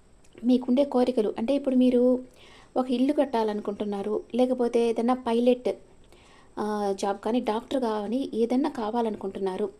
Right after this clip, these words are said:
ఆ డాక్టర్ పిక్చర్స్ కానీ, ఇలా పైలట్ పిక్చర్స్ కానీ, లేకపోతే ఆర్మీలో చేరాలనుకుంటున్నారు, ఆ పిక్చర్స్ కానీ, ఏదో మీకు ఏది ఇష్టమో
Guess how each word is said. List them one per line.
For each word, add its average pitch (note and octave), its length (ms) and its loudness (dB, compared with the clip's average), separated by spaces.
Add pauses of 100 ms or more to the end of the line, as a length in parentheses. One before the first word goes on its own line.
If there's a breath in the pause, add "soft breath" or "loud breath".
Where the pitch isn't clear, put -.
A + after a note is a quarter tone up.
(480 loud breath)
ఆ A#3 40 0
డాక్టర్ A3+ 500 -2
పిక్చర్స్ - 380 -6
కానీ, A3+ 420 -2
ఇలా G#3+ 260 -2
పైలట్ A#3 500 0
పిక్చర్స్ G3+ 380 -4
కానీ, G3+ 240 -2
లేకపోతే A3+ 680 0
ఆర్మీలో A3 400 0
చేరాలనుకుంటున్నారు, G3+ 1000 -6 (440 loud breath)
ఆ G#3+ 120 -2
పిక్చర్స్ A3 420 -4
కానీ, A3+ 400 -2 (480 soft breath)
ఏదో C#4+ 360 4
మీకు A#3+ 280 0
ఏది C4+ 380 2
ఇష్టమో B3 640 2